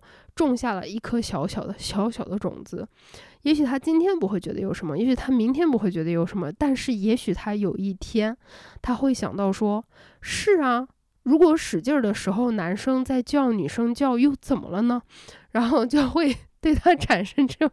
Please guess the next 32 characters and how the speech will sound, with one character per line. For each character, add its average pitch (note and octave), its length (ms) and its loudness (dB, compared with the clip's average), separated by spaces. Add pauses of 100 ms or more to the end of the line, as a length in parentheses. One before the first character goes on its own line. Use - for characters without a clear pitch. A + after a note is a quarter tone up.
影 G#3+ 260 0
响。 - 260 -2 (1120)
我 A#3+ 60 0
想 A#3 280 2
很 A3 180 2
多， B3 460 4
OK？ C#4 480 0 (160)
但 C#4+ 140 -4
是 C4 180 0
我 G3+ 180 -2
就 A#3 160 -4
是 F#3+ 600 -2
非 - 120 -4
常， A3 240 -2
非 A3+ 120 -2
常 G#3 180 -4
的 F#3 80 -2
开 G3 240 -4
心。 G3 260 -2
我 F#3 100 -2
觉 E3+ 120 0
得 F3+ 240 0 (720)
今 A3+ 180 2
天 A3 220 0
在 G#3 140 -2
健 G#3 180 -2
身 G#3 160 -2
房， E3+ 180 -2 (440)
我 G#3 100 -2
的 G#3 80 2
情 F#3+ 280 -2
绪 G#3 380 0